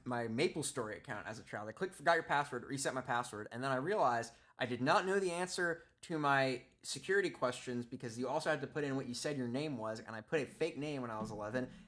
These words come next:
and I thought it was Bob the Builder, but it wasn't. So I had to memorize the auto-generated password, and now it's such a secure password 'cause it's all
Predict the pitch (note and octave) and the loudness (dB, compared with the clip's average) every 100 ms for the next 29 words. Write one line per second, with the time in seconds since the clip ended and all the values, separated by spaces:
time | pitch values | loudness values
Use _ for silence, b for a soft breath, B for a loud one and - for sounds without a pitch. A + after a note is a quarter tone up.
0 | B A#2+ - - E3+ G#3 F3+ B2+ E3+ F3 | B -6 0 6 8 8 6 8 8 8
1 | D3+ E3+ F#3 G3 C3 A#2 A2+ D3+ D#3+ F#3+ | 6 6 6 4 4 2 2 0 0 -6
2 | - _ _ _ _ - C3+ C3+ B2 A2+ | -12 _ _ _ _ -2 2 2 0 0
3 | C#3+ F3+ F3+ F3+ F3 B2+ B2+ C3 D#3 D3 | 2 4 4 2 0 0 2 2 2 0
4 | D#3 D#3 D3 C3 C#3+ C#3+ - F#3 F#3 B2 | 0 0 0 0 0 -2 -2 -4 -2 0
5 | B2+ C#3+ C3+ - D3 D3 D#3+ C#3 C3+ C#3+ | 0 2 0 -2 -4 -4 -4 -4 -2 -4
6 | C3+ B2 - E3+ F3 C3 A2 C3 C3 B2 | 0 -2 -2 -4 -6 -8 -6 -2 0 -2
7 | - | -8